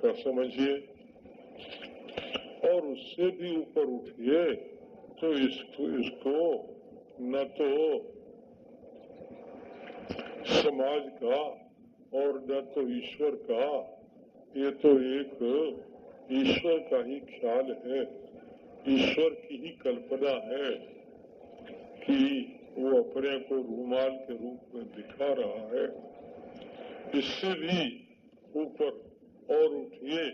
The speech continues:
तो आप ईश्वर को नहीं जानते हैं, अज्ञान है,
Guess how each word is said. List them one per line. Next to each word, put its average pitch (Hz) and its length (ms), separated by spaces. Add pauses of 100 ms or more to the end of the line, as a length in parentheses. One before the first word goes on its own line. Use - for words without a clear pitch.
(760)
तो 135 120 (120)
आप 139 320
ईश्वर 135 420 (140)
को 131 180
नहीं 117 360 (100)
जानते 113 500 (160)
हैं, 151 180 (1000)
अज्ञान 131 580 (140)
है, 147 160